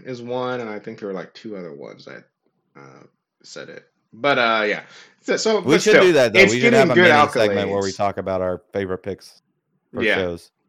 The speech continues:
Speaker 1: We should. We should definitely do that. I'm gonna have to go with Willow. No, I'm just kidding. I'm, it's terrible. Willow's,
Speaker 2: <laughs>
Speaker 1: Willow's bad. I was hoping for something there, and
Speaker 2: Uh.
Speaker 1: it's, it's just bad. It's, it's
Speaker 2: Oh my God,
Speaker 1: bad.
Speaker 2: Donnell, help me if Knives Out, Onion, the Knives Out story or whatever, Broken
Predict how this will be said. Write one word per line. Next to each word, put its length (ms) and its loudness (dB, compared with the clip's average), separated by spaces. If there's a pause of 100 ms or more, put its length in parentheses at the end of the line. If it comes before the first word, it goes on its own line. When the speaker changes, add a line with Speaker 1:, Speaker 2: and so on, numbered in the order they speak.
(100)
Speaker 1:
We 160 -10
should. 280 -8
We 60 -12
should 120 -14
definitely 340 -10
do 160 -12
that. 200 -14 (380)
I'm 140 -14
gonna 160 -8
have 220 -12
to 40 -18
go 320 -8
with 400 -10 (140)
Willow. 440 -8
No, 100 -20
I'm 120 -20
just 160 -20
kidding. 220 -20
I'm, 160 -20 (280)
it's 300 -20
terrible. 380 -18
Willow's, 360 -2
Speaker 2:
<laughs> 300 -2
Speaker 1:
Willow's 400 4
bad. 580 -2 (320)
I 180 2
was 180 0
hoping 320 -4
for 180 -12
something 420 -12
there, 340 -4
and 100 -6
Speaker 2:
Uh. 60 -8
Speaker 1:
it's, 200 -20
it's 160 -12
just 360 -16
bad. 420 -18
It's, 260 -20
it's 260 -20
Speaker 2:
Oh 200 2
my 100 0
God, 300 2
Speaker 1:
bad. 60 -6
Speaker 2:
Donnell, 340 0
help 260 -2
me 160 -4
if 100 -4
Knives 640 -4
Out, 300 -2
Onion, 400 -4
the 100 -2
Knives 400 -4
Out 280 -4
story 480 -4
or 100 -4
whatever, 540 -4
Broken 500 -2